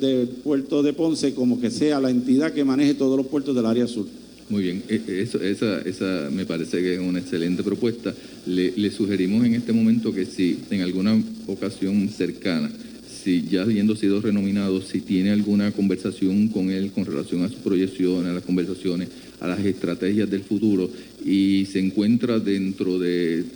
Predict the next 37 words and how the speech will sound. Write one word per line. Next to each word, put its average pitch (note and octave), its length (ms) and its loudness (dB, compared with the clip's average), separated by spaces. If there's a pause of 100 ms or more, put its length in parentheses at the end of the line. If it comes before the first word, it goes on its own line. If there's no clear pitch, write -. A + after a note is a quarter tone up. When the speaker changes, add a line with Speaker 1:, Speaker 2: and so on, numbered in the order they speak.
Speaker 2:
de F#2 60 -4
todavía F#2 520 2
este G#2 200 -2
proceso G#2+ 420 0
de G2+ 80 2
transición, G#2+ 480 0
si A2+ 120 0
nos F2+ 140 0
lo F2+ 60 0
puede F#2 300 0
informar G#2 500 0 (280)
para F2+ 280 0
de F2+ 500 0
integrar G#2+ 680 2 (220)
esas F#2+ 260 -2
recomendaciones, G2+ 840 0
esas F#2+ 200 -6
conversaciones, G2+ 600 0
esta G#2+ 220 -2
integración G2 680 0 (260)
a F2+ 60 -2
este G2 220 0
plan G#2 220 0
de G#2 80 0
trabajo G2 280 0
y G2+ 60 0
el F#2+ 60 0
informe, F#2 280 -2
el F#2 120 -2
informe G2 340 0
que G#2+ 60 -2
le F#2 80 2
debemos F2+ 260 0
rendir F#2+ 300 2
a F#2+ 60 0
la F#2 100 0
ent-, G2 260 -2